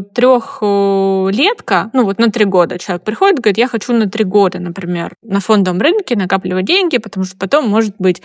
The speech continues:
э, я на первоначальный взнос их отправлю». Ну, зачем ему, в принципе, в этом случае, э, акционный рынок, да, если вот эта цель конкретно не больше трёх лет?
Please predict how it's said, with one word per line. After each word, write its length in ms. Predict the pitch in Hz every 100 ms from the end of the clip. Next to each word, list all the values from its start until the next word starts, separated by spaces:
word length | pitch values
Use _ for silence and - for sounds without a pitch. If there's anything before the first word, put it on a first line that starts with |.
| - - - -
э, 160 | - 185
я 640 | 180 220 226 208 185 175 170 170 135 55 - - 185
на 120 | 233
первоначальный 440 | 226 233 214 208
взнос 280 | 196 185 165
их 100 | -
отправлю». 440 | 175 - 160 - - - - - -
Ну, 280 | 294 262
зачем 460 | 208 240 370 392 349
ему, 320 | 226 233 247
в 80 | 233
принципе, 760 | - 294 339 269 - 214 196 185
в 80 |
этом 240 | 226 202 190
случае, 960 | - 277 311 - 226 208 196 190 180
э, 460 | 180 - 185 180 175
акционный 920 | - 190 - 226 254 254 226 214 202 185 -
рынок, 400 | 202 190 170 180
да, 120 | 247
если 280 | 226 - 185
вот 160 | 180
эта 220 | - 220
цель 260 | 190 294 339
конкретно 500 | 294 220 214 220 214
не 160 | 185 190
больше 380 | 208 220 -
трёх 320 | 185 202 196 180
лет? 240 | 170 -